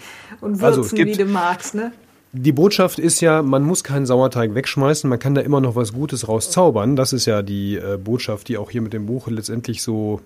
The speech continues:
Speaker 2: rüberkommt. Äh, also, ähm, man kann ihn in viele Dinge einfach mit dazu packen und er kann noch irgendwie so 'n, so 'n Pfiff geben, wie zum Beispiel bei den Brownies, ja, wo ich mir auch vorstelle, das hat wahrscheinlich sowas Unterschwelliges,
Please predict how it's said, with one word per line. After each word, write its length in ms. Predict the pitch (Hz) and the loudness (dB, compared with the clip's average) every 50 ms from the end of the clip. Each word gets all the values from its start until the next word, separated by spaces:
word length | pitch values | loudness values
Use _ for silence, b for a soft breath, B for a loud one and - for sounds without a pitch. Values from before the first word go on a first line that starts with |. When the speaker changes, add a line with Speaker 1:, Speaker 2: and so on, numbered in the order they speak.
| _ _ _ | _ _ _
Speaker 2:
rüberkommt. 720 | 113 113 127 123 127 127 127 - - 147 165 190 180 - - - | -2 0 2 2 2 2 0 2 0 0 2 0 -2 -4 -8 -12
Äh, 80 | 107 107 | -12 -12
also, 580 | 101 98 104 113 117 113 110 110 107 110 - - - | -10 -10 -8 -6 -6 -4 -4 -6 -6 -8 -10 -12 -12
ähm, 380 | 110 110 110 110 110 110 110 98 - _ _ _ _ _ _ _ _ _ | -12 -10 -8 -6 -6 -6 -6 -8 -10 _ _ _ _ _ _ _ _ _
man 160 | - 110 107 110 | -8 -8 -6 -4
kann 140 | - 131 | 0 2
ihn 240 | 135 131 127 127 - | 2 4 4 2 0
in 80 | 117 117 | -2 -4
viele 220 | - - 160 156 | -2 0 0 2
Dinge 320 | 131 135 131 143 139 120 - | 2 4 4 4 2 2 0
einfach 240 | 123 - 131 110 | -2 -4 -4 -4
mit 120 | 113 120 - | -4 -4 -4
dazu 280 | 120 110 - - - 139 | -4 -4 -4 -8 -8 -8
packen 520 | - 131 143 139 - 165 160 156 151 131 - _ _ _ _ _ - - - | -8 -8 -8 -6 -4 -4 -2 -2 -4 -6 -10 _ _ _ _ _ -20 -8 -2
und 200 | 127 123 120 - | -2 -2 -2 -4
er 120 | 110 110 | -8 -6
kann 160 | - 135 143 | -2 0 0
noch 120 | 135 120 - | 0 0 -2
irgendwie 380 | 113 143 147 151 151 135 135 | -2 -2 0 0 2 0 2
so 120 | 120 123 127 | 2 4 4
'n, 240 | 127 123 120 - - - | 6 6 4 2 0 -2
so 60 | 127 | 0
'n 220 | 127 123 117 117 | 0 0 0 -2
Pfiff 320 | - - - 175 - - - | -4 -4 -4 -4 -4 -4 -2
geben, 260 | 127 113 107 104 101 | 0 0 0 0 -2
wie 80 | 110 | -4
zum 160 | 113 - 120 117 | -4 -2 0 0
Beispiel 280 | 120 110 - - 131 113 | 0 0 0 -2 -2 -2
bei 100 | 113 110 | 0 -2
den 140 | 113 113 | -2 0
Brownies, 480 | 107 135 160 180 147 113 98 95 - - | 0 0 2 2 0 0 -2 -4 -4 -6
ja, 280 | 110 113 131 143 135 113 | -4 -4 -4 -4 -4 -6
wo 120 | 107 110 | -6 -8
ich 100 | 110 - | -6 -6
mir 80 | 117 107 | -6 -8
auch 100 | 113 113 | -8 -8
vorstelle, 540 | - - 110 113 - - 123 123 135 139 87 B B B B B B B B - | -4 -4 -4 -4 -2 -2 0 2 2 0 0 B B B B B B B B -10
das 160 | 117 - 175 | -6 -6 -6
hat 100 | - - | 0 0
wahrscheinlich 380 | 165 127 - 139 147 143 131 | 0 2 2 2 2 2 2
sowas 460 | - 131 123 127 127 123 - - - b b b b b b b b b b b b b b b b b b _ _ _ _ _ | 0 0 2 2 2 2 0 -4 -6 b b b b b b b b b b b b b b b b b b _ _ _ _ _
Unterschwelliges, 1000 | 190 214 208 156 117 - - - 113 107 107 110 107 127 160 202 - - - | 2 4 4 4 2 2 0 -2 -2 -2 0 0 2 2 0 0 0 -6 -8